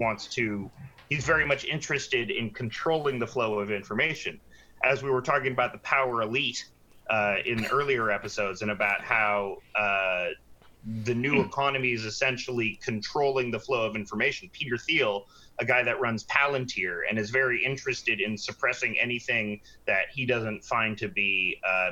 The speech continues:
Speaker 1: beneficial to himself, is a very scary figure on the horizon of new capitalists.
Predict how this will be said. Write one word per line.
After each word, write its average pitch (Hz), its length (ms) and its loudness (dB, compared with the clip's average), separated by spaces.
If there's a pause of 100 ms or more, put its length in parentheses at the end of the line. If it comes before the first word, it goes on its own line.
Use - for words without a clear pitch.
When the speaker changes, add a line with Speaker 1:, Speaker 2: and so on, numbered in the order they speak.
Speaker 1:
beneficial 117 480 -2
to 120 80 -2
himself, 98 540 -2 (360)
is 117 140 0
a 107 60 -6
very 107 260 2
scary 104 340 0
figure 117 560 0
on 98 180 0
the 98 60 -4
horizon 101 520 0
of 90 160 -8
new 90 140 -4
capitalists. - 800 -2